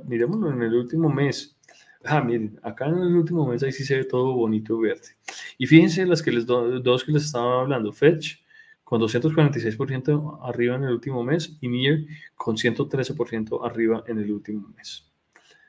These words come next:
Esta gráfica les queda bien bonita para que la, la dejen ahí anotada en la imagen. Em,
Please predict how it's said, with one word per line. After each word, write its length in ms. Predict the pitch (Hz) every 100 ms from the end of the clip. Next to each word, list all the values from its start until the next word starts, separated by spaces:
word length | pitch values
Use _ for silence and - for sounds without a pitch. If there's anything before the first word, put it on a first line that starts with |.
| _ - - 156
Esta 340 | 117 113 151 147
gráfica 420 | 147 139 147 147
les 160 | 120 -
queda 180 | 117 123
bien 220 | 139 135
bonita 320 | 131 123 131
para 160 | 131 120
que 160 | 120
la, 180 | 113 - - -
la 120 | 113
dejen 200 | 107 110
ahí 140 | 123 117
anotada 500 | 120 117 120 117 120 _ _ _ _
en 440 | - 120 120 127 - - 113
la 520 | 113 113 113 110 - _
imagen. 540 | 120 110 101 101 156 - _ _ _ _ _ _ _ _ _ _ _ _ _ _ _ _ _ _ _ _ _ _ _ -
Em, 880 | 110 107 107 104 104 101 104 107